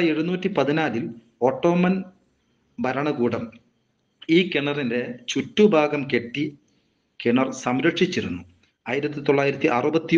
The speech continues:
ഒൻപതിൽ സൗദ് അഥവാ വഹാബി ഭരണകൂടം ആ കിണർ മൂടിക്കളഞ്ഞു. അതിന്മേൽ ഒരു സ്തൂപം സ്ഥാപിച്ചു. ഇന്ന് ആ സ്തൂപവും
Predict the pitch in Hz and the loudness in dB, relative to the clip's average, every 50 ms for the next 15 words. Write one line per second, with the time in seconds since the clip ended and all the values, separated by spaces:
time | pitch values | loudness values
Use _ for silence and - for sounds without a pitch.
0 | 190 - 127 143 156 156 175 - - - - - - - - - _ - - - | 4 4 0 -2 0 2 2 2 2 -2 -4 -6 -10 -16 -20 -20 _ -16 0 4
1 | 156 156 156 190 202 208 208 165 120 - - - - _ _ 110 113 117 127 127 | 6 6 8 8 8 8 6 4 2 0 -2 -10 -18 _ _ -4 -2 0 2 2
2 | 139 147 143 143 - - _ 110 117 107 113 135 151 151 170 180 170 143 127 127 | 2 2 0 -2 -10 -6 _ 0 0 0 2 2 2 4 4 2 2 2 0 0
3 | 135 147 143 123 107 104 110 127 180 180 - - - - _ _ - 120 123 - | -2 -4 -4 -2 -4 -2 -2 -2 -4 -4 -6 -12 -20 -20 _ _ -4 -4 -4 -2
4 | - - 117 127 135 131 - - _ _ _ _ - 117 123 135 147 156 165 160 | -2 0 0 0 0 0 -4 -10 _ _ _ _ -2 0 2 4 4 4 4 2
5 | - 117 98 92 90 90 87 87 - _ _ _ _ _ _ _ _ _ 127 131 | 2 -2 -4 -4 -6 -8 -12 -14 -16 _ _ _ _ _ _ _ _ _ 0 2
6 | 131 139 147 143 139 139 139 135 131 135 143 - - - - - 151 165 175 175 | 2 2 2 2 2 2 2 2 2 2 0 -2 -6 -10 -2 4 6 6 8 8
7 | 165 135 139 143 - - - - - - - 156 156 160 147 123 - - 107 95 | 6 2 0 -2 -6 -10 -14 -16 -18 -4 0 0 2 2 0 -2 -4 -8 -12 -14
8 | - - _ _ _ _ _ _ _ 135 151 165 170 175 - 151 160 - - - | -16 -18 _ _ _ _ _ _ _ -4 -2 -2 -2 -2 -2 -4 -4 -6 -8 -6
9 | - 131 143 156 151 - 170 135 131 135 170 | -2 2 2 2 2 2 2 4 4 2 2